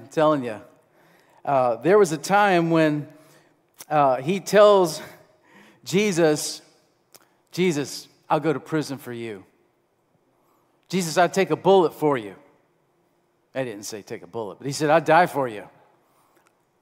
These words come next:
I'd take a spear for you." He said, "I would die for you." And then right after he says that, all bold and cocky, Jesus says this to him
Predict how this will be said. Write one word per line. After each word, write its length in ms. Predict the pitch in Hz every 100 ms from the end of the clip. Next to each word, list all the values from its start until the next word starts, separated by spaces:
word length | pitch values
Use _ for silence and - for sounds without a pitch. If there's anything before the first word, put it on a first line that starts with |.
| _ _ _ _
I'd 80 | 151
take 160 | 220 190
a 40 |
spear 440 | - - 247 240 202
for 240 | 202 185
you." 160 | 156 - - - -
He 60 |
said, 200 | 170 190
"I 100 | 196
would 180 | 220 160
die 280 | 208 226 202
for 220 | 175 160
you." 300 | 135 117 90 _ _ _ _ _ _ _ _ _ _ _ _ _ _ _ _ _ - _ - _ _ _
And 180 | 185 196
then 160 | 285 269
right 140 | 226
after 260 | 233 226 202
he 160 | 185
says 420 | 170 - 214 170 131
that, 640 | 131 127 - - - _ _ _ _ _ _ 123
all 240 | 139 143
bold 400 | - 135 143 139
and 120 | 123
cocky, 440 | 135 139 135 117 - _ _ _ _
Jesus 340 | 156 170 160
says 240 | - 156 135
this 200 | 170 -
to 180 | 151 120
him 260 | 123 123